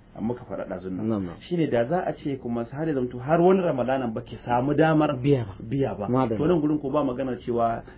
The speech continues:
Speaker 1: in za ki biya nan gaba bayan Ramadana na biyu,
Speaker 2: Mm.
Speaker 1: sai kin sake, ka san wasu cewa sai ta rama ta ciyar,
Speaker 2: Mm, eh,
Speaker 1: ta, ta,
Speaker 2: wannan
Speaker 1: ta
Speaker 2: ma
Speaker 1: rama
Speaker 2: haka.
Speaker 1: kuma ta ciyar.
Speaker 2: Sosai,
Speaker 1: To wannan
Speaker 2: sosai.
Speaker 1: ciyarwa ma ba dalili a kai.
Speaker 2: Allahu
Speaker 1: Haka nan dai tunda baki
Speaker 2: Allahu
Speaker 1: samu dama ba, iya abin da al-qudratu manutu taklif.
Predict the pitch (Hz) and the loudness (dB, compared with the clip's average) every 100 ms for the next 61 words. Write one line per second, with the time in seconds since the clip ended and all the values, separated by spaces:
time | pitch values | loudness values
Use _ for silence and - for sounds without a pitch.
0 | - 143 151 165 139 113 143 151 156 113 | -2 2 2 2 -2 -2 2 2 2 0
1 | 113 117 135 143 120 110 117 107 104 101 | 0 4 4 4 0 0 0 0 -2 -4
2 | 107 135 139 123 107 131 127 143 - 113 | -4 2 4 4 0 -2 -4 -6 -6 -8
3 | 98 - - 151 156 165 160 151 143 127 | -8 -12 -10 -4 0 0 0 -4 -2 -2
4 | 143 131 - 147 151 147 135 - 147 143 | -4 -8 -6 -4 -2 -2 -4 -4 -6 -2
5 | 165 170 175 160 180 175 170 165 160 147 | 4 4 8 8 10 10 12 12 12 10
6 | 135 165 160 139 165 175 175 156 147 123 | 6 4 4 4 4 4 4 0 -4 -8
7 | - 127 113 - 120 156 165 185 185 185 | -6 -2 -2 0 2 2 4 4 4 4
8 | 170 147 151 127 123 123 95 95 98 107 | 4 4 2 2 -2 -4 -4 -6 -6 -8
9 | 110 104 147 156 147 175 170 170 165 220 | -8 -8 -6 0 2 4 4 0 2 2
10 | 151 139 135 127 143 147 151 143 175 175 | 2 0 -2 0 0 0 -2 0 6 6
11 | 151 147 - - - - - - - 175 | 4 0 0 -4 -6 -2 -2 0 2 2
12 | 180 147 160 190 - 165 330 202 | 2 4 4 4 0 -2 -2 -2